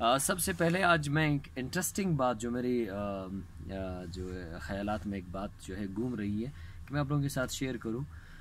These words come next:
अ, बहुत ही interesting, अ, दौर आने वाला है और interesting दौर ये होगा कि, अ, जैसे कि हम और आप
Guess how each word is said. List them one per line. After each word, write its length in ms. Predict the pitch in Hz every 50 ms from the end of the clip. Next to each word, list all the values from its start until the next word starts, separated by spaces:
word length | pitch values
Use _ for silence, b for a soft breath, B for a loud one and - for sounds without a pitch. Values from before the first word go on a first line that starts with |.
| B B B
अ, 360 | - - 110 120 120 123 127
बहुत 420 | 127 123 131 170 190 208 202 - -
ही 280 | 214 220 214 214 196 -
interesting, 680 | 156 147 151 175 190 - - - 214 202 196 185 165 -
अ, 360 | - 131 127 127 127 127 123
दौर 280 | 117 120 143 139 131
आने 180 | 123 120 120 120
वाला 280 | 117 107 107 107 107 104
है 180 | 101 117 117
और 160 | 120 113 110
interesting 480 | 110 107 104 123 123 - - 147 131 127
दौर 140 | 127 127 123
ये 140 | 123 127 135
होगा 380 | 123 113 113 107 107 117 117
कि, 360 | 113 110 - 117 113 117 113
अ, 80 | 104 - 98 98 98 95 90 87 85 85 85 80 85 95
जैसे 260 | 101 123 123 120 123 117
कि 160 | - 123 117
हम 300 | 113 110 107 123 127 123
और 140 | 113 101 98
आप 180 | 95 92 82